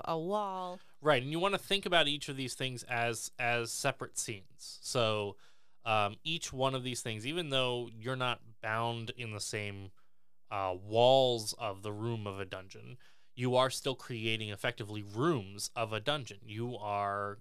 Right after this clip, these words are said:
Speaker 2: going, "Okay, great." You have, you travel through the plains section. Now you have a steep wall section. Now you have a,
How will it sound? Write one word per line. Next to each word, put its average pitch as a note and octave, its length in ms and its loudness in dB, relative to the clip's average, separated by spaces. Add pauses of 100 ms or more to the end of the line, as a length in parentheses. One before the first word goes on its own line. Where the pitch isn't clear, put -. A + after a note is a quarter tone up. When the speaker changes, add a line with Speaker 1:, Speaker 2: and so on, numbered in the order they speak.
Speaker 2:
going, G#2 500 -4
"Okay, D3 280 0
great." C#3+ 440 0 (500)
You B2 400 0
have, A#2 320 0
you A#2+ 140 -8
travel D#3+ 400 6
through D#3 220 -4
the C#3 100 -4
plains D3 760 -4
section. - 560 -2 (480)
Now A#2 220 6
you A#2+ 200 2
have A#2 140 2
a - 60 -2
steep - 460 -2
wall B2+ 640 4
section. - 500 -6 (300)
Now A#2 220 2
you A#2+ 180 -2
have A2 280 -2
a, G#2 380 0